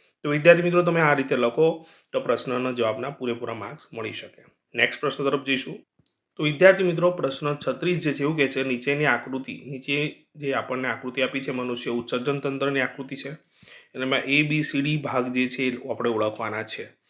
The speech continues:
તો પરીક્ષામાં આપણે એ, બી, સી, ડી સળંગ લખીશું ને એના નામ સાચા આપીશું, આકૃતિ દોરવાની જરૂર છે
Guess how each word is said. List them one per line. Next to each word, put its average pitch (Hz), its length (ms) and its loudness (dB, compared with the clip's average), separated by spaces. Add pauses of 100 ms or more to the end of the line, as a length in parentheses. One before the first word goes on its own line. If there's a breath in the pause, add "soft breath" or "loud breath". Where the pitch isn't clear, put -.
(380 soft breath)
તો 151 80 -4
પરીક્ષામાં 156 520 4
આપણે 156 140 2
એ, 131 160 2
બી, 143 140 0
સી, 151 140 0
ડી 160 100 2
સળંગ 147 340 4
લખીશું 127 340 0
ને 135 80 -2
એના 131 140 -2
નામ 131 220 0
સાચા 135 340 0
આપીશું, 139 380 -2 (120)
આકૃતિ 123 360 -4
દોરવાની 123 360 2
જરૂર 117 260 -2
છે 123 460 0